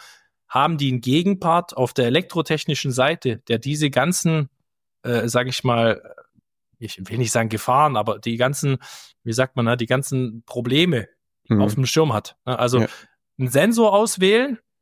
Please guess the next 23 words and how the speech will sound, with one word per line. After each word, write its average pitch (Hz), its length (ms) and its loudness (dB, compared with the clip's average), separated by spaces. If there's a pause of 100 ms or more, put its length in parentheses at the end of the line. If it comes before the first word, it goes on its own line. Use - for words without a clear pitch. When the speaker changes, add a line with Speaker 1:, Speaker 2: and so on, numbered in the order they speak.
(200)
Speaker 1:
wenn 135 120 2
das 170 220 2
richtig - 300 0
funktioniert, 170 460 0
ist 143 80 -6
schon 139 120 0
mal 127 100 2
gut, 180 500 -2
ne? 147 100 -6
Da 143 100 -4
geht's 123 220 -4
um 123 120 -6
Auflösung, 160 680 0
Linearität, 143 840 0
Hysterese 147 600 2
et 131 80 -2
cetera 143 280 0
und 127 120 2
Co. 170 320 2 (360)
Äh, 131 140 0
dann 135 180 0
haben 143 120 0
wir 143 140 0